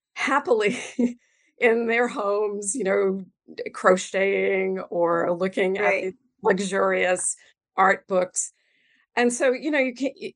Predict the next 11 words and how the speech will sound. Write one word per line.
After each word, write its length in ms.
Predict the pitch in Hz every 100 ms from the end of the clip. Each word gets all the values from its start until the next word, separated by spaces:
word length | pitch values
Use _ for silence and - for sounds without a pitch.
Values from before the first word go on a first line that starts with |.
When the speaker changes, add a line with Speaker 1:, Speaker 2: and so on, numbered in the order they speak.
| 185
Speaker 1:
th-, 120 | -
again, 340 | 247 302 208
these 240 | 202 214 196
ideas 720 | 202 196 262 190 208 208 -
that, 360 | 196 185 180 - _
you 120 | 214
know, 280 | 180 170 170 -
that 220 | 185 -
this 240 | 202 196
was 460 | 151 185 208 214 - -
the 120 | 185